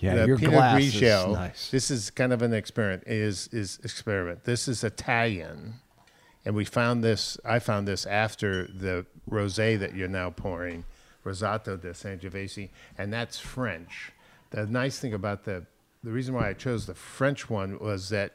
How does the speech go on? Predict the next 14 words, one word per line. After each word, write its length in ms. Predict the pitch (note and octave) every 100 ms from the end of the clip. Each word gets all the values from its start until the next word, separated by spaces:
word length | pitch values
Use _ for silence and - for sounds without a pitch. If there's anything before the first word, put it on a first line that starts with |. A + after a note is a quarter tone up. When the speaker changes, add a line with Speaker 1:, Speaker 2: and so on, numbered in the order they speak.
| -
Speaker 2:
you 80 | B2+
know, 160 | G#2+
it's, 340 | G#2 - - - _ _ _ _ _ _ _ _ -
mm, 600 | A#2+ G#2 G2+ F#2+ F#2 F2+
I'll 180 | F2+ F#2
say 280 | - G2
not 200 | F#2 F#2 E2+
as 120 | D#2+
sexy 460 | - G#2+ - F#2+ E2
as 140 | E2
the 100 | F2
Italian 500 | E2+ - G2+ G2+ F2
one. 180 | F2 F2+
Speaker 1:
Uh, 160 | E2+